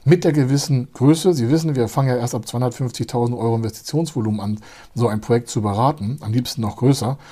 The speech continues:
Ähm, aber das machen wir, damit das Ganze in die richtige Bahn läuft. Und deswegen habe ich diesen Beitrag extra gewidmet, Bankenkrise, ähm, dementsprechend Start-up-Gründung, Probleme und Lösungen. Die Lösung ist, machen Sie Ihr Geschäft größer, machen Sie Ihr Geschäft besser,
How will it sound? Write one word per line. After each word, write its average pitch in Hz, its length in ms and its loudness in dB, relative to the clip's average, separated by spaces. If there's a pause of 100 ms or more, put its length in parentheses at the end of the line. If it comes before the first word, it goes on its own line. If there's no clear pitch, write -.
(420)
Ähm, 104 400 -2 (100)
aber 131 180 2
das 147 200 0
machen 147 280 2
wir, 135 140 4
damit 131 300 2
das 127 160 0
Ganze 139 260 -2
in 131 60 0
die 120 80 0
richtige 117 260 -4
Bahn 117 300 2
läuft. 71 260 -14 (420)
Und 113 100 -2
deswegen 139 340 2
habe 127 140 2
ich 120 40 -2
diesen 117 460 -4 (100)
Beitrag 135 380 0
extra 139 240 -2
gewidmet, 127 520 -2
Bankenkrise, 135 680 0 (420)
ähm, 117 200 0
dementsprechend 123 560 0
Start-up-Gründung, 117 640 0
Probleme 120 420 0
und 110 80 0
Lösungen. 127 460 0 (160)
Die 110 120 0
Lösung 143 420 6
ist, 139 240 0 (260)
machen 131 300 0
Sie 127 100 2
Ihr 127 80 6
Geschäft 117 400 -2
größer, 143 460 2 (260)
machen 123 240 2
Sie 123 80 2
Ihr 123 80 4
Geschäft 113 380 -2
besser, 131 340 0